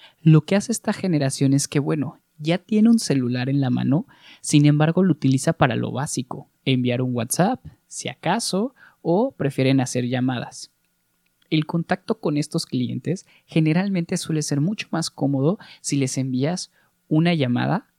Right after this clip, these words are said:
o inclusive si les envías un mail. Estos, eh, esta generación X estuvo plagada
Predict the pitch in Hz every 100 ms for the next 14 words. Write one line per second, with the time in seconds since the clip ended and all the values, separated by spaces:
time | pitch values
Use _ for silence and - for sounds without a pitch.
0 | _ - 147 143 143 143 139 135 - 208
1 | 254 160 277 _ _ - - 143 127 117
2 | - _ _ 131 123 127 135 - _ 135
3 | 135 131 - - _ _ _ _ - -
4 | - - _ _ - 247 - - 226 226
5 | - - - 139 135 131 175 - 247 -
6 | 160 147 143 143 151 139 - 143 196 -
7 | _ _ _ _ - 165 - 202 196 -
8 | _ _ 202 196 180 175 180 180 185 180